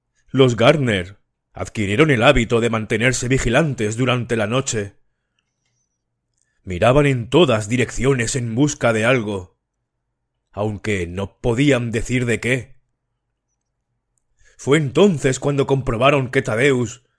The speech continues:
había estado en lo cierto al hablar de lo que ocurría con los árboles.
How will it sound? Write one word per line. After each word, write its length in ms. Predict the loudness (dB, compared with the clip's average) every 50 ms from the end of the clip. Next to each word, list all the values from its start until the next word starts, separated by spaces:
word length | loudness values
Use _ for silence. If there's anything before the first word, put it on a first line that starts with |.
| _ _ _ _
había 240 | -8 -4 0 2 2
estado 320 | 0 0 0 2 4 6
en 80 | 6 6
lo 100 | 4 2
cierto 500 | 2 6 6 6 6 6 2 0 0 2
al 80 | 2 2
hablar 320 | 2 2 2 2 2 2
de 80 | 0 0
lo 140 | 0 0
que 80 | -2 -4
ocurría 480 | -2 -2 -2 0 2 4 4 4 2 2
con 200 | 0 0 2 0
los 180 | -2 -2 0
árboles. 600 | 0 0 0 0 -2 -4 -4 -6 -10 -14 -20 _